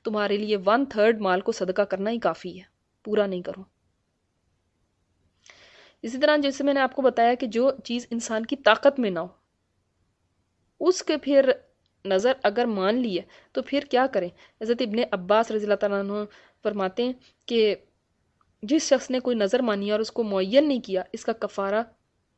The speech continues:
कसम का कफ़ारा, और जिसने गुनाह की नज़र मानी, इसका कफ़ारा भी कसम का कफ़ारा है, और जिसने ऐसे काम की नज़र मानी जिसकी वो ताकत नहीं रखता,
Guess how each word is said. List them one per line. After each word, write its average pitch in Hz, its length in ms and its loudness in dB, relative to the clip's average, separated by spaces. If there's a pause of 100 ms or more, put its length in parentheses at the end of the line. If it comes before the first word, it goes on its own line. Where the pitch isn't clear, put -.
(160)
कसम 220 260 -4
का 208 120 -4
कफ़ारा, 185 440 -6
और 196 100 -2
जिसने 269 340 -2
गुनाह 208 320 2
की 294 140 -6
नज़र 220 240 0
मानी, 214 280 -4
इसका 233 200 -6
कफ़ारा 202 380 0
भी 226 120 -6
कसम 214 320 -4
का 208 100 -4
कफ़ारा 190 400 -8
है, 202 60 -8
और 208 80 -4
जिसने 240 260 -4
ऐसे 220 260 2
काम 240 220 0
की 233 120 -10
नज़र 220 240 -2
मानी 214 240 -2
जिसकी 226 260 -10
वो 226 80 2
ताकत 208 400 -4
नहीं 226 160 0
रखता, 269 300 -2